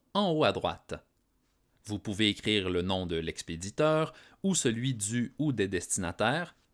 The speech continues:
ou même l'objet. Vous pouvez également limiter la période de recherche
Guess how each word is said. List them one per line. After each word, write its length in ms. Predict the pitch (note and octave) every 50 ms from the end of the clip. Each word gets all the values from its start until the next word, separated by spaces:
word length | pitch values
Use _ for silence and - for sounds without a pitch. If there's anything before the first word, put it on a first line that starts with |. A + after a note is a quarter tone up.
| _ -
ou 80 | G3+
même 300 | E3+ A#2 A#2+ E3 E3+ D3+
l'objet. 440 | A#2+ C3 C3 A2+ G2+ F#2 E2 - - _ _ _ _ _ _ _ - _ - - - _ _ -
Vous 80 | C#3 E3
pouvez 420 | D#3+ - G#3+ G#3 A#3 C4+ C4 -
également 480 | D3 C#3 B2+ A#2+ A2 G#2+ C3 E3 F#3+ F#3+
limiter 480 | E3 C3+ C#3+ C#3+ D3 D#3 C#3+ - F#3+
la 120 | F#3 C3+ A2+
période 500 | - - F3+ F3+ F3 D3+ C#3+ A#2 G2 G2+
de 80 | F#2+
recherche 580 | G2 F#2 F2 - - - F2+ - - - - -